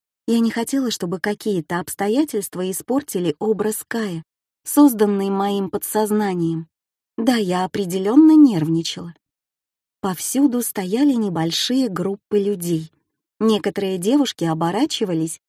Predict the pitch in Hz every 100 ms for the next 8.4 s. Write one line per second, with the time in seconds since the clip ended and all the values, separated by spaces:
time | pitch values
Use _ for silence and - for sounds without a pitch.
0 | _ _ _ 302 269 233 214 208 190 208
1 | 202 202 196 196 190 220 240 247 190 165
2 | 165 _ _ _ _ - 208 302 415 -
3 | 240 262 196 254 247 170 185 214 160 160
4 | 160 - 175 - _ _ _ _ - 403
5 | 277 214 220 220 202 - 262 339 233 190
6 | 175 180 180 180 190 196 240 302 233 202
7 | - 165 - 190 185 180 - 170 160 196
8 | 285 294 240